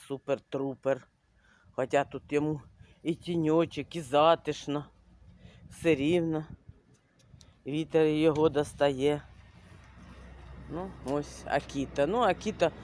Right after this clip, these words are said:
як Акіта. Акіта стоїть. Воно стоїть довго. Йому все равно, що сонце, чи то, і він все равно буде стояти. Оце є-, єдина така троянда, яка дуже винослива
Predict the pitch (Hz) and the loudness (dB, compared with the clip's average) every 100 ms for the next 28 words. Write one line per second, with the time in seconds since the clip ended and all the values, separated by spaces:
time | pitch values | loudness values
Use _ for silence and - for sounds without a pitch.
0 | - 147 170 170 160 139 127 123 127 156 | -6 2 4 4 2 -2 -4 0 2 0
1 | 262 214 202 - 180 147 117 123 185 254 | 0 -2 -4 -2 -2 0 -4 -4 0 0
2 | - 170 180 156 139 127 104 117 165 240 | 0 -2 -2 -2 -2 -2 -2 0 2 2
3 | 233 - 196 180 139 117 - - - - | 2 4 6 6 4 -4 -10 -14 -16 -16
4 | - - - - - - 107 - - 247 | -16 -18 -18 -18 -18 -8 -8 -4 4 4
5 | 269 233 - - 143 - 277 262 196 214 | 4 0 -6 -8 -8 -4 0 2 0 0
6 | 170 - 151 156 233 285 170 175 180 - | -2 0 2 2 2 0 -2 -6 -8 -2
7 | 160 127 107 - - _ - - - - | -2 -2 -4 -12 -20 _ -20 -20 -20 -20
8 | - - 147 - 247 - - - 160 185 | -20 -8 -6 -2 -4 -6 -20 -10 0 0
9 | - 185 170 220 190 156 151 - 131 139 | 2 2 4 4 4 4 2 2 0 0
10 | 139 165 294 294 240 - _ - 143 156 | 2 6 6 4 0 -2 _ -6 0 2
11 | 226 233 - 127 202 202 226 - 147 175 | 4 2 0 -2 -2 2 0 0 2 4
12 | 151 123 - 113 107 | 4 -2 -8 -8 -8